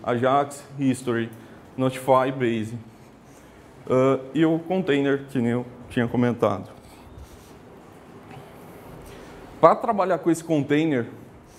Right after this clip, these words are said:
eu tenho que, de vez, fazer um extend, é, ex-, ex-, extend dentro do próprio template, eu tenho que usar o base,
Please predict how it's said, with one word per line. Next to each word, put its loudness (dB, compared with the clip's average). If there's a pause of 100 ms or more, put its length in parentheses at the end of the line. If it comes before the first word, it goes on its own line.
(340)
eu 2
tenho 2
que, 2 (180)
de -4
vez, 2
fazer 2
um 4
extend, 0
é, 0
ex-, -8 (100)
ex-, -2 (500)
extend 0 (280)
dentro 2
do 2
próprio 4
template, -2 (480)
eu 2
tenho 2
que 0
usar 6
o 4
base, -2